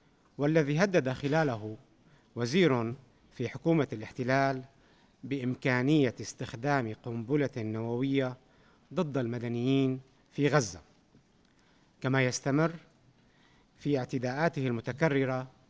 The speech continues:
على سوريا ولبنان. ومن المهم في هذه الدورة الاستعراضية أن تتم إدانة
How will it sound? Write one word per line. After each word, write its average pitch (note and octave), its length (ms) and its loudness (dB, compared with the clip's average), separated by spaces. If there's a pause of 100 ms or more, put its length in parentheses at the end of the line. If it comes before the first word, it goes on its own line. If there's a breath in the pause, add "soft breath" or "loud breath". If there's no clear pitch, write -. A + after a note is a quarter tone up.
(180)
على C3+ 220 -2
سوريا B2+ 480 -2
ولبنان. A#2 460 -4 (1900 soft breath)
ومن E3 180 6
المهم E3+ 400 6
في C#3 180 0
هذه C#3 260 2
الدورة D3 260 4
الاستعراضية C3+ 840 0 (540 soft breath)
أن A#2 140 -4
تتم D#3+ 380 2
إدانة C3 540 0